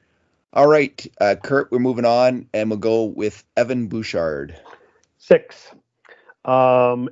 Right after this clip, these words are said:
Speaker 2: and I toyed around with this one a little bit. Um, at the end of the day, Evan Bouchard is on pace for, you know, like, a seventeen, eighteen goal, could be a fifty point season.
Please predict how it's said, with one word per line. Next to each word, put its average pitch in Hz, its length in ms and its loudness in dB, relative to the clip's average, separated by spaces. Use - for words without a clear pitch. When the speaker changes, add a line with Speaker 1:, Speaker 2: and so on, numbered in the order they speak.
Speaker 2:
and 147 140 -6
I 139 160 -2
toyed 180 300 -2
around 175 320 -4
with 147 140 -10
this 147 220 -10
one 139 140 -10
a 131 40 -10
little 127 280 -12
bit. 107 240 -16
Um, 113 480 -10
at 170 200 -8
the 165 140 2
end 208 160 2
of 196 80 0
the 180 80 -2
day, 135 440 -4
Evan 165 280 -6
Bouchard 143 520 -4
is 127 120 -6
on 127 220 -8
pace 127 600 -8
for, 117 460 0
you 156 80 -6
know, 131 140 -2
like, 123 200 -6
a 151 40 -10
seventeen, 151 500 -2
eighteen 127 420 -10
goal, 120 540 -2
could 147 200 -4
be 127 140 -8
a 107 40 -12
fifty 117 360 -10
point 104 320 -14
season. 101 380 -12